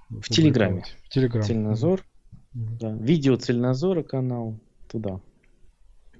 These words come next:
Speaker 1: первую очередь.
Speaker 2: Два Telegram-канала, кстати. Надо будет их всех запостить потом.
Speaker 1: Есть поиск смыслов.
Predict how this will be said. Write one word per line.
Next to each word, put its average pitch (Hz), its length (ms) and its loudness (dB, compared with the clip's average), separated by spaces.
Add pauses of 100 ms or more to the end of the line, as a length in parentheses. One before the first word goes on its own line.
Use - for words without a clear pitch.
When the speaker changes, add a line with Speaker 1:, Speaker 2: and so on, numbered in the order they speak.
Speaker 1:
первую 110 360 0
очередь. - 440 -14 (260)
Speaker 2:
Два 117 480 0 (200)
Telegram-канала, 107 800 -4
кстати. - 420 -14
Надо 120 260 -2
будет 120 240 -4
их 117 120 -6
всех 110 220 -8
запостить - 640 -10 (120)
потом. - 280 -16 (880)
Speaker 1:
Есть 143 260 2
поиск 147 280 0
смыслов. 120 600 -2